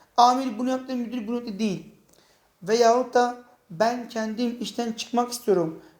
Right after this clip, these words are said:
İş yerinde elden para veriyor, fazla mesalerimi ödemiyor, bağırıyor, küfür ediyor, bana ayrımcılık yapıyor,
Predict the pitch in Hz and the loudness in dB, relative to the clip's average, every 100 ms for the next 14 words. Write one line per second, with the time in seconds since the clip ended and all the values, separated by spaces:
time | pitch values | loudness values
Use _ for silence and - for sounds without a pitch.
0 | _ 226 220 226 214 247 214 214 214 214 | _ -6 -4 -2 2 2 2 -2 -4 -6
1 | - 214 214 208 214 214 190 170 202 214 | -4 -4 -2 -2 -2 -2 -4 -4 -4 -6
2 | - 214 220 214 208 214 214 185 180 185 | -2 -2 -2 -4 -2 -2 -2 2 2 4
3 | 202 208 214 214 - - 226 208 214 214 | 4 2 -2 -4 -8 -10 -6 -2 -2 -2
4 | - - _ _ - 165 196 226 - 202 | -6 -20 _ _ -6 0 2 2 2 2
5 | 202 202 220 214 233 214 | 2 -2 -2 -2 4 4